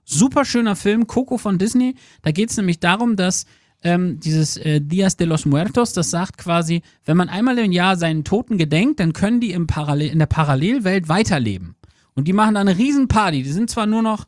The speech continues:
ein paar Totenköpfe, aber die machen eine Riesenparty. Und das ist eigentlich noch viel schöner als das echte Leben.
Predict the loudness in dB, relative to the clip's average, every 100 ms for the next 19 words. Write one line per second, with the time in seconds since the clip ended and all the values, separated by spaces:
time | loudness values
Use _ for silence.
0 | _ _ _ -2 0 0 -2 0 0 0
1 | -2 -2 0 2 2 0 0 0 0 0
2 | 0 -2 -4 -2 -2 -2 0 2 2 0
3 | -4 -2 -2 -2 -2 -2 -2 -2 -2 -2
4 | -2